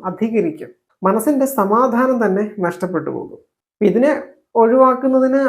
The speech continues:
അതിലളിതമായ വഴി എന്നത് ശത്രുക്കളുമായിട്ടും രമ്യതയിൽ മുന്നോട്ട് പോവുക എന്നുള്ളതാണ്. ഇനി രണ്ടാമത്തെ പരിഹാരം ശത്രുദോഷത്തെ ഹനിക്കുന്ന പരിഹാര കർമ്മങ്ങൾ, വഴിപാടുകൾ, പൂജകൾ, ഇതൊക്കെ നമ്മൾ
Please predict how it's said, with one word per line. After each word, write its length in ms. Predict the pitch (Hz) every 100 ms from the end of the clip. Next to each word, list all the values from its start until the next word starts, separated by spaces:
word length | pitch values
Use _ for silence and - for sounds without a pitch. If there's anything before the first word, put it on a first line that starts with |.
| 233
അതിലളിതമായ 640 | 240 226 226 240 240 240 226
വഴി 220 | 214 233 - 220
എന്നത് 260 | 202 175 175 - _ _ -
ശത്രുക്കളുമായിട്ടും 840 | 175 170 208 233 233 220 220 240 262 - _ 208
രമ്യതയിൽ 560 | 185 190 233 262 262 269 240
മുന്നോട്ട് 360 | 208 226 233 233
പോവുക 260 | 220 220 214 233 -
എന്നുള്ളതാണ്. 540 | 190 190 185 165 143 139 _ _ _ -
ഇനി 100 | 202 214
രണ്ടാമത്തെ 520 | 196 226 247 254 294 294 - -
പരിഹാരം 440 | 220 226 240 233 254 -
ശത്രുദോഷത്തെ 840 | 180 226 233 202 208 233 214 247 240
ഹനിക്കുന്ന 500 | 196 202 202 233 196 240 - _ _ _ _ _
പരിഹാര 380 | 185 208 220 269 277
കർമ്മങ്ങൾ, 460 | 254 233 240 202 190 - - 202
വഴിപാടുകൾ, 640 | 185 220 240 226 190 190 - -
പൂജകൾ, 520 | 180 226 233 220 180 190 - _ _ -
ഇതൊക്കെ 280 | 185 202 196 220
നമ്മൾ 200 | 180 202